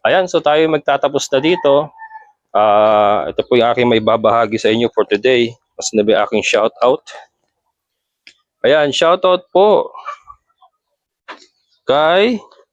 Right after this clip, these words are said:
ah, Batang Hamog ng Saint Jean Baptist, Quebec, Canada. Ah, mantakin mo, may, may Batang Hamog pala sa Canada, mga kabokals. <laughs> Yan, joke lang.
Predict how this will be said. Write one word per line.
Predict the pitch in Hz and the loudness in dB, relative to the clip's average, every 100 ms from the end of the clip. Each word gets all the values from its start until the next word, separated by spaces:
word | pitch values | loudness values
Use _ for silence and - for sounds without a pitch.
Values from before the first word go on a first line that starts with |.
| _ _ _ _ _ _ _ _ _ _ _ _ | _ _ _ _ _ _ _ _ _ _ _ _
ah, | 127 127 127 127 127 127 123 123 | -2 2 2 2 2 2 0 -2
Batang | 107 135 143 - 175 170 | -2 -2 -2 0 -2 0
Hamog | 160 151 190 180 101 - - _ - | -2 2 2 0 -4 -18 -20 _ -2
ng | 127 127 | 0 0
Saint | 120 - 170 175 165 _ | 0 0 2 0 -2 _
Jean | 135 151 151 127 107 | 0 2 2 0 0
Baptist, | 127 135 - - 139 - - - _ _ _ _ _ _ _ _ _ | 0 0 -2 0 2 0 -6 -14 _ _ _ _ _ _ _ _ _
Quebec, | - 139 139 143 139 - | 0 2 2 -2 -4 -4
Canada. | 131 127 131 139 127 | -2 0 0 0 0
Ah, | 117 | 0
mantakin | 120 120 113 135 | -2 -2 -2 0
mo, | 120 | 2
may, | 120 | 0
may | 104 113 110 | -2 -4 -2
Batang | 110 117 117 | -2 0 -2
Hamog | 107 110 101 | 0 -2 0
pala | 107 | -2
sa | 101 107 | 0 0
Canada, | 107 101 101 117 | 0 0 -2 -2
mga | 120 107 101 | 0 0 0
kabokals. | 101 98 107 123 - - - - 440 - | 0 0 0 -2 -8 -6 -6 0 0 2
<laughs> | 349 - - - - | -4 -4 -12 -6 -2
Yan, | 165 147 | 0 0
joke | 139 143 | 0 2
lang. | 131 | -2